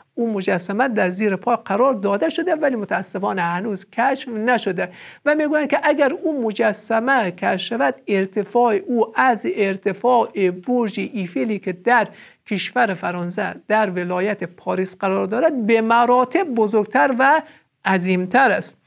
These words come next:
بامیان یکی از توقفگاه‌های مهم جادهٔ ابریشم در عصر کوشانیان بوده است. گفتیم که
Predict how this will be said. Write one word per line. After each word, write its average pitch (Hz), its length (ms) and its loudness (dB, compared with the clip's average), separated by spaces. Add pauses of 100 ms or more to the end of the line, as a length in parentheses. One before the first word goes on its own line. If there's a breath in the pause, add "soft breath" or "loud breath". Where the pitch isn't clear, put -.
(460 loud breath)
بامیان 330 400 6
یکی 311 200 6
از 285 160 2
توقفگاه‌های 269 1300 6
مهم 262 520 2
جادهٔ 247 880 4 (120)
ابریشم 240 880 4
در 277 420 4
عصر 285 520 2
کوشانیان 220 1160 0
بوده 190 260 -2
است. - 280 -6
گفتیم 285 340 -4
که 202 220 -4